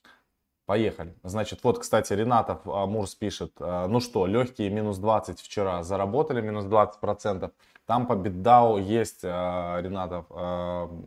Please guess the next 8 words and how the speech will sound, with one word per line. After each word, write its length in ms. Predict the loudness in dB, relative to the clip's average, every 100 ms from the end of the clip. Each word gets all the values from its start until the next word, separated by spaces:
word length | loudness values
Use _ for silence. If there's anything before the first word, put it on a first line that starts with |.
| -12
интересный, 800 | -8 -4 -2 -2 -4 -10 -12 -12
интересная 580 | -14 -8 -6 -6 -8 -18
сейчас 220 | -18 -14
идея, 300 | -6 -2 -2
мы 200 | -2 -4
ее 220 | -4 -4 -4
покажем. 420 | -8 -8 -12 -14
Действительно, 1160 | -10 -8 -4 0 0 0 -2 0 0 -2 -4